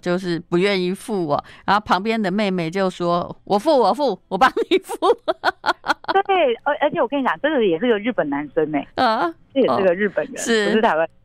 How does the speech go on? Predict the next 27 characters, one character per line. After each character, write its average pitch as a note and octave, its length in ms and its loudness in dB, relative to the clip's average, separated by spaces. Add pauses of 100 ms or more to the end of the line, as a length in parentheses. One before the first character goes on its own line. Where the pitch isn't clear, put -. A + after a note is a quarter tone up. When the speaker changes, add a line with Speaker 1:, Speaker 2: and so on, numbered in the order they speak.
(120)
Speaker 2:
我 - 80 -20
觉 G3+ 140 -2
得 A3 120 0
这 - 60 -10
真 F#3+ 80 0
的 E3+ 80 -2
很 D#3 140 -6
可 - 160 -8
爱。 - 200 -2 (480)
Speaker 1:
对， A3 320 0 (160)
而 - 120 -2
且 D4 200 0 (260)
你 A3 260 0 (100)
讲 G3 180 0
了 F#3+ 120 -2
一 B3+ 80 -4
个 B3 120 -2
传 D#3 380 -4
奇 C#3 380 -6
哈， D#3 180 0
也 E3+ 140 -2
就 A#3 180 0
是 G#3 520 -4
你 E3+ 200 0
现 A3 240 -2
在 G#3+ 160 0
有 B2 500 -4